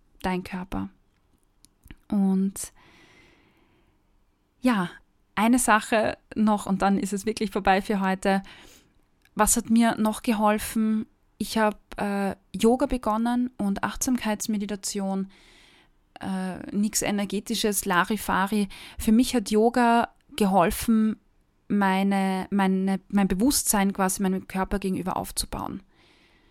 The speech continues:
Das war für mich eine, eine ganz wichtige Sache, äh, zu lernen,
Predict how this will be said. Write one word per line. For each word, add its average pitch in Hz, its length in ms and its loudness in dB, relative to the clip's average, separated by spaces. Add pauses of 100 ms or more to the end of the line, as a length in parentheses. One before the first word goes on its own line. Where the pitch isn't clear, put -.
(1120)
Das 208 200 -2
war 214 100 4
für 220 140 2
mich 214 400 0
eine, 202 380 0
eine 196 160 0
ganz 202 320 -4
wichtige 214 380 -4
Sache, 202 580 -2 (560)
äh, 190 280 -4
zu - 160 0
lernen, 190 720 2